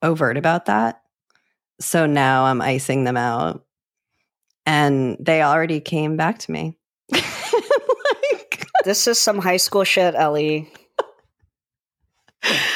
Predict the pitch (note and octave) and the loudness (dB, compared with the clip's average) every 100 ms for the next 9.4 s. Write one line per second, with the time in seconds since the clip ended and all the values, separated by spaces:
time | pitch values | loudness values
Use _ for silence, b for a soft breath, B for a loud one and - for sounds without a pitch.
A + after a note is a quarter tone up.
0 | B B B _ - E3+ E3+ F3 C3+ D#3 | B B B _ -4 -2 2 2 4 4
1 | D#3+ E3+ F3 E3+ - D3 D3+ D3+ - C#3 | 4 2 0 -6 -12 -10 -4 -2 0 0
2 | D#3+ D#3 D#3+ D#3+ - - C#3 C3 C3 C3 | 2 4 4 0 -2 0 0 0 -2 -4
3 | - - - _ _ - C4 - - - | -4 -8 -16 _ _ -4 0 0 0 0
4 | - A4 G4 - A#3 A#3 A#3+ A3+ G#3 - | 0 2 2 2 2 0 0 0 0 -2
5 | D#3 - - B2+ - - G3 A3 C#4 B3+ | -2 -2 -2 -4 -4 -2 0 2 2 2
6 | F#3 F3+ E3 E3+ E3+ E3 F3 - D3 C3+ | 4 2 2 0 0 0 -4 0 0 0
7 | - - - - - - C#3 - - G#3+ | -2 -2 -4 -8 -6 -4 -4 -4 -4 -6
8 | - - _ _ _ _ G3+ E3 C3 B2 | -10 -20 _ _ _ _ 0 0 2 0
9 | F3 F3 E3 | 0 2 0